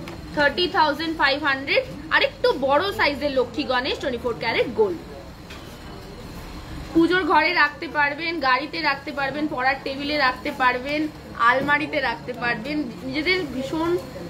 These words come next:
কাছে রাখতে পারবেন, ঘরে রা-, রাখতে পারবেন। ভীষণ শুভ লক্ষ্মী গণেশের এত সুন্দর একটা স্ট্যাচু, তাদের মেমেন্টো। চলে আসছি পরেরটাতে, সিলভারের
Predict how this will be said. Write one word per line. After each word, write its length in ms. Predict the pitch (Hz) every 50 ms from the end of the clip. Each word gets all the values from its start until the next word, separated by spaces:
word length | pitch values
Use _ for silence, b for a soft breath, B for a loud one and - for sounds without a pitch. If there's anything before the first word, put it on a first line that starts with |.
| 170 -
কাছে 360 | 269 240 240 240 - 302 294
রাখতে 300 | 269 240 208 - - 240
পারবেন, 380 | 226 240 233 226 226 254 285 262
ঘরে 340 | 214 202 220 220 233 240 240
রা-, 380 | 233 214 170 - - 208 208
রাখতে 300 | 208 202 202 - - 254
পারবেন। 360 | 233 - 233 226 226 269 277
ভীষণ 300 | 254 247 - - 262 262 262 -
শুভ 220 | - 285 247 247 269
লক্ষ্মী 380 | 262 247 226 233 - - 262
গণেশের 500 | 208 220 220 220 233 233 - - 240 240 233 - - - - - - - - - - -
এত 140 | - 214 - 220 - -
সুন্দর 280 | 220 214 214 214 220
একটা 240 | 214 208 - - 208
স্ট্যাচু, 480 | - - 247 233 233 - - 302 311 311 - - - - - - - - - - - - - -
তাদের 260 | - 208 - 214 202 208
মেমেন্টো। 580 | 214 208 214 240 262 277 - 311 294 285 - - - 170 170 160 - 185 190 185 - 185 196 190 190 185 - - - - - - - - - - - - - - - - - - - -
চলে 160 | 294 285 294
আসছি 260 | 294 302 - - 339 -
পরেরটাতে, 640 | - 262 226 233 233 240 - 269 262 - - 320 381 480 508 - - - - - - - - - -
সিলভারের 600 | 392 403 403 427 427 427 440 453 466 466 466